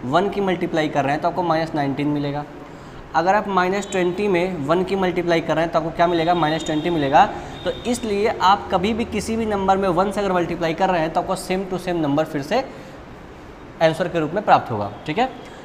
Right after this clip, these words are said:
तो बच्चों, ये जो हमारा बोलते हैं, इसको हम क्या बोलते थे? multiplicative, multiplicative आइडेंटिटी,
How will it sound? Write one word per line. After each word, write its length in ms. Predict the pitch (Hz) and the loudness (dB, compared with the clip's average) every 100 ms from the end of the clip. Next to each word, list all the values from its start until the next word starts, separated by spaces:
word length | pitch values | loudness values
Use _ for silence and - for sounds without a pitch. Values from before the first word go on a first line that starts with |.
| - | -6
तो 60 | |
बच्चों, 240 | 190 190 220 | -4 -2 -4
ये 220 | 180 254 | -2 0
जो 120 | 254 | 0
हमारा 300 | 214 202 202 | 2 4 4
बोलते 320 | 180 175 175 | 4 0 0
हैं, 240 | 190 143 170 | -2 -2 -4
इसको 220 | 180 208 | -6 -4
हम 80 | 196 | 0
क्या 100 | 196 | 2
बोलते 260 | 185 165 | 2 0
थे? 180 | 160 190 185 143 | -2 -4 -2 2
multiplicative, 1200 | 151 160 156 175 170 165 160 156 147 175 170 - - - - - - - - - - - - 131 | 2 2 0 -2 0 -4 -2 -4 -2 0 -2 -4 -12 -16 -16 -18 -18 -18 -18 -18 -18 -18 -12 -4
multiplicative 2000 | 131 135 143 143 147 135 139 165 156 156 - - 143 147 151 151 143 139 156 143 151 - - - - - - - - - - - - - - - - - - - - - - 135 | -2 0 0 -2 -4 -6 -2 0 0 -2 -10 -8 -2 0 0 -2 -4 -2 -2 -2 -4 -10 -14 -16 -18 -18 -18 -18 -18 -18 -18 -18 -18 -18 -18 -18 -18 -18 -18 -18 -18 -18 -6 2
आइडेंटिटी, 680 | 156 139 123 117 110 104 | 2 2 0 -2 -6 -8